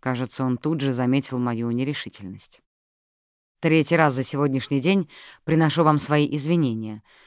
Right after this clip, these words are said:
но ваш номер нужен мне исключительно для того, чтобы я смог перезвонить вам и сообщить кое-какую полезную информацию о Флоре Макникол».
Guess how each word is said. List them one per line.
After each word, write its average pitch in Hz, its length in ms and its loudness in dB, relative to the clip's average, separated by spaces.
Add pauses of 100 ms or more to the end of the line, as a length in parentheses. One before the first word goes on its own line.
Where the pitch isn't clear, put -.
(140)
но 160 460 4
ваш 143 240 6
номер 170 360 2
нужен 160 380 0
мне 160 200 2
исключительно 139 760 -4
для 117 160 -4
того, 175 380 0 (280)
чтобы 180 300 0
я 175 120 4
смог 180 280 0
перезвонить 143 640 0
вам 202 200 2
и - 120 -6
сообщить 143 600 -2
кое-какую 143 640 -2
полезную 135 460 -2
информацию 160 760 -2 (280)
о 180 100 0
Флоре 135 340 0
Макникол». - 560 -6